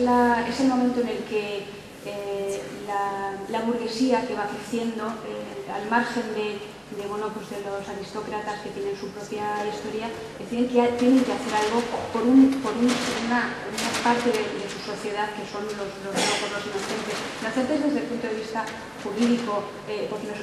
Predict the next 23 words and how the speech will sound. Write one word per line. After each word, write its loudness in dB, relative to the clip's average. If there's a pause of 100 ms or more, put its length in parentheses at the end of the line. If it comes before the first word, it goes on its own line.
(120)
no 2
son 2
responsables -4
de -10
sus -10
actos, -6 (460)
y 0
crean 8
ese 0
hospital. -4 (640)
Eh, -4
en 0
mil -2
quinientos 4
doce 0
se 0
crea 6
este 0
otro 0
hospital -2
en 0
torno 2
al -2